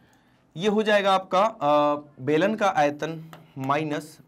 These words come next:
पूरे बेलन के आयतन में से ऊपर वाले का पूरा आयतन माइनस कर देना। लिखेंगे बेलन का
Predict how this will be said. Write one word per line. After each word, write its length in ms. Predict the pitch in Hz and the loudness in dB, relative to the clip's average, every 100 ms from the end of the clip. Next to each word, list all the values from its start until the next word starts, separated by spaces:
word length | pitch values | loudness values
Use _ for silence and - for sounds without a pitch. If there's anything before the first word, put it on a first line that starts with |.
| - | -6
पूरे 180 | 170 196 | -4 -2
बेलन 240 | 156 165 | -2 -4
के 100 | 170 | -2
आयतन 260 | 151 147 160 | -2 -2 -4
में 120 | 165 | -8
से 120 | 160 160 | -8 -10
ऊपर 260 | 160 160 | -6 -2
वाले 160 | 160 156 | -2 -2
का 100 | 143 | -6
पूरा 240 | - 147 | -6 -4
आयतन 220 | 147 165 165 | -2 -4 -6
माइनस 320 | 127 120 120 | -6 -6 -8
कर 100 | 117 | -10
देना। 200 | 110 117 | -10 -8
लिखेंगे 440 | 139 180 156 170 - - _ _ 120 | -8 -8 -8 -8 -10 -20 _ _ -8
बेलन 360 | 147 156 196 | -4 -4 -6
का 200 | 185 143 | -4 -2